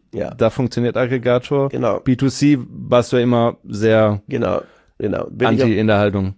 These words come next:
Speaker 1: Genau, absolut. Und, und, und sozusagen, wenn ein B two C Aggregator praktisch ein, ähm, Produkt anbietet, was vergleichbar ist wie, wie die eigene Mitgliedschaft, glaube ich auch weiterhin, dass es halt extrem kannibalisierend ist. Und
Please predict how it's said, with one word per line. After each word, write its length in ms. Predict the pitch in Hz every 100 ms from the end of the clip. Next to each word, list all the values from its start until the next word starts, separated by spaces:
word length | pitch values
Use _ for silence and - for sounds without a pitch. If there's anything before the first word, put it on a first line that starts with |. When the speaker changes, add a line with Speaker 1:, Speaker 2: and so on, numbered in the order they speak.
| -
Speaker 1:
Genau, 320 | 113 104 - -
absolut. 360 | 120 101 113
Und, 160 | 117 98
und, 180 | - 131
und 100 | 123
sozusagen, 480 | 123 - 123 120 113
wenn 160 | 117
ein 140 | 139 123
B 120 | 127
two 120 | -
C 180 | - 120
Aggregator 500 | 117 98 104 104 107
praktisch 340 | - 110 110 -
ein, 260 | 95 104 - _ _ _ _ _ _ _ _ -
ähm, 480 | 107 104 95 90 82 _ _ _ _ _ _ _ _ _ -
Produkt 320 | - 110 -
anbietet, 360 | 120 113 120 104
was 160 | 104 -
vergleichbar 580 | 101 98 104 127 -
ist 140 | 113 107
wie, 100 | 101
wie 100 | 101
die 160 | 101
eigene 260 | 98 113 110
Mitgliedschaft, 540 | 113 - 127 120 113
glaube 220 | - 107 107
ich 80 |
auch 140 | 92 101
weiterhin, 380 | 95 104 113 107
dass 100 | 104
es 100 | 104
halt 160 | 98
extrem 400 | 104 - 107 107
kannibalisierend 720 | 110 107 113 101 113 104 110
ist. 240 | - - -
Und 280 | 104 101